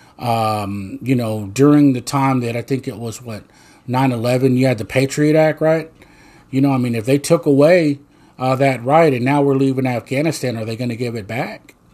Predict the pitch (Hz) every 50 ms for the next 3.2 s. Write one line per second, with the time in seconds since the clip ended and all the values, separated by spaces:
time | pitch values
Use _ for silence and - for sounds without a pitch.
0 | _ _ _ _ _ _ _ _ _ _ _ _ _ _ _ _ _ _ _ _
1 | _ _ _ _ _ - - 135 131 202 247 269 262 233 185 - - 160 214 -
2 | - - - _ _ _ _ _ - 127 127 131 131 127 131 135 131 - 139 131
3 | 143 165 -